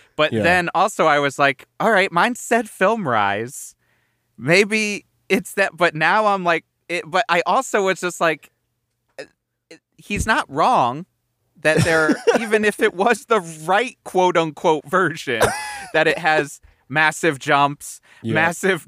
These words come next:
Speaker 1: idea tone shifts.
Speaker 3: Yeah,
Speaker 1: Because I also
Speaker 3: yeah,
Speaker 1: was like,
Speaker 3: yeah.
Speaker 1: "That's kind of Italian movies of the time."
Speaker 3: <laughs> Right.
Speaker 1: But I'm also now wondering if you, if FilmRise has the American cut,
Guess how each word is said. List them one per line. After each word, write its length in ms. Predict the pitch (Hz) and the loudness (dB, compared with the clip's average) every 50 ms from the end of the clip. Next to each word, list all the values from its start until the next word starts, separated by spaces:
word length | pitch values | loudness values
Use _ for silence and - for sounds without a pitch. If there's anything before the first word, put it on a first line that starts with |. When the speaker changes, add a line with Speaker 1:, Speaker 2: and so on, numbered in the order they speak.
| - - | -8 -2
Speaker 1:
idea 540 | 143 139 160 156 - 165 170 165 165 156 160 | 0 0 0 0 -2 -4 -2 0 0 0 0
tone 380 | 143 - - 185 160 156 180 170 | -2 -4 -2 0 0 0 0 -2
shifts. 380 | - - - - 165 160 170 170 | -4 -6 -4 -2 -2 -2 -2 -2
Speaker 3:
Yeah, 360 | 196 214 214 208 185 165 139 | -4 -2 0 0 0 0 0
Speaker 1:
Because 140 | 131 190 185 | 0 0 0
I 40 | |
also 160 | 196 214 - 196 | 0 0 0 0
Speaker 3:
yeah, 60 | 190 | 0
Speaker 1:
was 100 | 180 190 | 0 0
like, 140 | 175 156 - | 0 0 0
Speaker 3:
yeah. 100 | 104 98 | 0 0
Speaker 1:
"That's 260 | 190 196 - - - | 0 0 -2 -4 -4
kind 240 | - 208 185 185 180 | -4 -2 0 2 0
of 160 | 170 143 147 | 0 0 -2
Italian 600 | 156 147 - - - 160 165 170 160 156 160 156 160 | -6 -6 -4 -4 0 0 0 0 0 -2 -2 -2 0
movies 480 | 190 208 269 190 170 165 160 147 - | 0 0 0 0 0 -2 -2 -2 -2
of 180 | 147 127 117 107 | -4 -4 -4 -4
the 80 | 123 | -12
time." 500 | 110 - - 120 107 104 101 101 104 131 _ - | -8 -2 -2 0 0 0 -2 -4 -6 -10 _ -12
Speaker 3:
<laughs> 80 | - - _ _ _ _ _ _ _ - | -14 -14 _ _ _ _ _ _ _ -12
Right. 440 | 127 131 139 131 117 98 82 - - _ _ _ _ - | -2 2 2 4 4 4 2 0 -6 _ _ _ _ -2
Speaker 1:
But 140 | 165 170 | 0 2
I'm 160 | 180 185 190 - | 2 2 0 0
also 380 | 180 185 220 277 - - 254 220 | 2 2 2 0 0 0 0 2
now 180 | 185 170 165 156 | 4 4 2 2
wondering 500 | 139 147 151 160 160 160 165 160 156 - | 2 2 0 0 2 2 0 0 0 -2
if 240 | - 151 143 127 123 | -2 -2 -4 -4 -6
you, 600 | 123 127 139 165 185 208 220 220 208 208 196 190 _ _ _ _ _ - | -12 -10 -8 -6 -4 -4 -2 -2 -4 -4 -6 -10 _ _ _ _ _ 0
if 160 | 147 160 - | 0 0 0
FilmRise 680 | - - - - 170 180 202 202 202 190 185 160 143 - | -2 -12 -2 2 2 4 4 4 4 2 2 2 2 2
has 240 | 170 147 147 135 | 2 2 2 2
the 100 | - 143 | 0 -2
American 800 | 131 117 120 120 123 143 170 208 233 220 208 - - 131 101 95 90 | -2 -2 -2 -2 0 2 2 2 2 0 -2 -4 -8 -8 -8 -8 -10
cut, 380 | - - - 85 82 73 - | -10 -8 -8 -6 -6 -8 -10